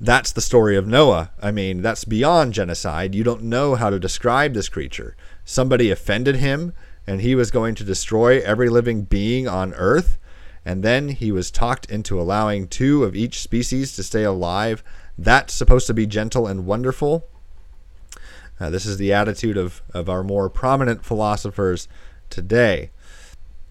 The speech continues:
So we've seen in modern historiography that, uh, the, uh, the, so, the, the, the secular axe has been laid at the tru-, at the root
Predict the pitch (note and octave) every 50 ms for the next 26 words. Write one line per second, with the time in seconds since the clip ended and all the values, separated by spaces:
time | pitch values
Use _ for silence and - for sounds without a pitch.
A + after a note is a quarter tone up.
0 | - - - - - - - - - - - - A#2 G#2+ G2+ F#2 F2 - - -
1 | - - - G#2 G2 - - - D3 D3+ D3 D3 C#3 C3 A#2+ A2 A2 A2 G#2+ A2+
2 | B2+ B2 B2 A2 A2+ A#2+ - - B2+ A#2 A2 G#2+ G#2 G#2 G#2 G2+ G#2 G2+ - G#2+
3 | G#2 F#2+ F#2+ F#2+ G2 - - - - - - - F#2 F2 F2 F2+ F2+ F2 F2+ G2
4 | F#2+ F#2 F#2+ F#2 F2+ F2 F2 E2+ E2+ D2 E2+ F2 F2 D#2+ - B2 A2+ G2 G2+ G2+
5 | G2+ G2 E2+ D#2 - F#2+ F#2+ F2+ E2+ F2 F2+ - - D#3+ D3 - - D3+ C#3 C3
6 | B2+ - B2+ C3 C3 A#2+ G#2 - - - - - - - - - - - G#2+ G2
7 | G2 G#2+ G#2+ G#2 G#2 G#2+ A#2 B2 C3 C3 B2+ B2 B2 A#2+ A#2+ A#2+ A#2+ A2+ - -
8 | C3 C3 C3 B2+ G#2 A2 A2 - A2+ A2 A2+ C3+ C#3+ C3 - -